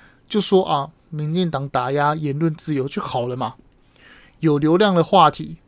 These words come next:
又有钱赚，何乐而不为？去年很红的世界杯足球，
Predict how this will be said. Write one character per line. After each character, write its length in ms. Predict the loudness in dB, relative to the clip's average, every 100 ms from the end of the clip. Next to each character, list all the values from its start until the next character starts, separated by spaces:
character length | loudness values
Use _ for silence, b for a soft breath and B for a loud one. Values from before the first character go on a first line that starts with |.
| _
又 120 | 0 2
有 140 | 2
钱 320 | -2 -8 -6
赚， 240 | 0 -2 -2 _ _ -16
何 240 | -6 0
乐 240 | 2 2
而 60 | 2
不 220 | 0 -2
为？ 220 | -2 -6 -16 _ _ _ _ _ _ b b b b b b
去 180 | 0 4
年 240 | 4 4
很 160 | 0 -4
红 220 | -6 0
的 140 | 0
世 160 | 2 2
界 100 | 2
杯 160 | 4 2
足 240 | 0 -8
球， 260 | -8 -10